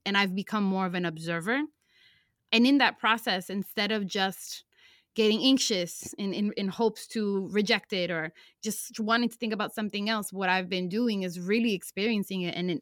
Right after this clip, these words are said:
I have been a ball of emotions, just crying for everything.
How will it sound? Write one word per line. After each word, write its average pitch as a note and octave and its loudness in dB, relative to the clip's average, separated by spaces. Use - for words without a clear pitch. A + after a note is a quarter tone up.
I A3 4
have F3+ 0
been F3 0
a G3 2
ball F3+ 4
of E3 -2
emotions, - -4
just - -8
crying G#3 2
for - -10
everything. G3+ 0